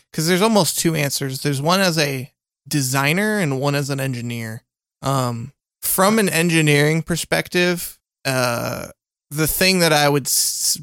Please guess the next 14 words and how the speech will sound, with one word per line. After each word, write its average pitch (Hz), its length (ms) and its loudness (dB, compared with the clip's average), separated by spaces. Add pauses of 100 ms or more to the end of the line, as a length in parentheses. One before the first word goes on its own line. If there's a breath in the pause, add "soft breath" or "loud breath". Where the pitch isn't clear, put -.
that 143 240 2
I 135 120 2
wish 139 340 -2
everyone 151 480 0
would 151 160 -2
know 165 380 4
is 139 300 -2
that 123 420 -2 (400)
it's - 200 2
a - 80 4
miracle 139 600 2
computers 135 560 -2
even 127 240 -6
run 139 500 0